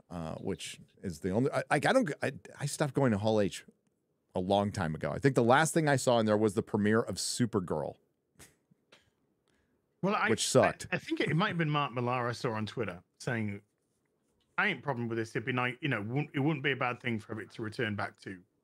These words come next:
Speaker 2: um,
Speaker 1: It, it wouldn't.
Speaker 2: just
Speaker 1: It
Speaker 2: comics."
Speaker 1: needs to go back to a niche. The problem
Speaker 2: But,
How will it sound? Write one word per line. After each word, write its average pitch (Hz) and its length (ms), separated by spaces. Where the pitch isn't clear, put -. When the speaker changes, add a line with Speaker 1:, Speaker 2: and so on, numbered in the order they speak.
Speaker 2:
um, 95 80
Speaker 1:
It, - 200
it 151 200
wouldn't. 131 340
Speaker 2:
just 117 140
Speaker 1:
It 131 100
Speaker 2:
comics." 123 160
Speaker 1:
needs 143 160
to 151 80
go 143 120
back 139 240
to 143 140
a 131 40
niche. 131 320
The 120 100
problem 139 400
Speaker 2:
But, 139 80